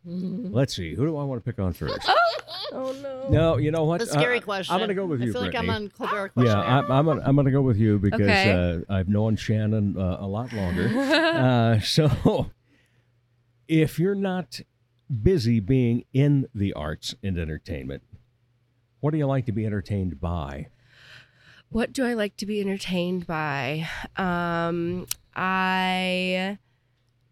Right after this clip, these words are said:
Speaker 3: am a big reader.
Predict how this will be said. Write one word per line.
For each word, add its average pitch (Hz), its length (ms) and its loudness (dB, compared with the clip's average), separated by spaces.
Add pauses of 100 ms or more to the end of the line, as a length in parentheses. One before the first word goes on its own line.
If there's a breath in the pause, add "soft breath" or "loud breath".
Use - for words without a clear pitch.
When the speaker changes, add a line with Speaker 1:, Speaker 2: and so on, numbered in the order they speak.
(1300)
Speaker 3:
am 190 200 -2
a 185 60 -2
big 185 260 -4
reader. 185 600 -4